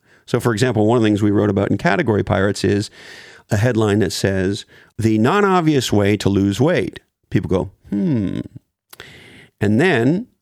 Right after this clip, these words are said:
the payoff is, "Put an ice pack at your feet." Ah. And so the point of a P O V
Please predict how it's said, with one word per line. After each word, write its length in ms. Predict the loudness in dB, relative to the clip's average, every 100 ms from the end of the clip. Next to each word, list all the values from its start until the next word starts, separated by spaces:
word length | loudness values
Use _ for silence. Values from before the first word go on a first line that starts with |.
| _ -4
the 160 | -4 -2
payoff 480 | -2 0 0 -2 -2
is, 380 | 0 -2 -4 -16 _ _ _ _ _ _ _ _
"Put 160 | -2 0
an 80 | 2
ice 200 | 0 0
pack 420 | -2 -2 -6 -16 _ -6
at 180 | -4 -4
your 60 |
feet." 460 | -2 -2 -2 -6 -16 _ _ _ _ _ _ -4
Ah. 840 | -2 -2 -2 -4 -6 -14 -18 -20 _ _ -20 -20 -20 -20 -20 -6
And 140 | -4
so 500 | -2 -2 0 0 -2 -8 _
the 100 | -8
point 500 | -8 -4 0 0 0
of 100 | 0
a 80 | -2
P 280 | -2 0 2
O 120 | 2
V 280 | 0 -2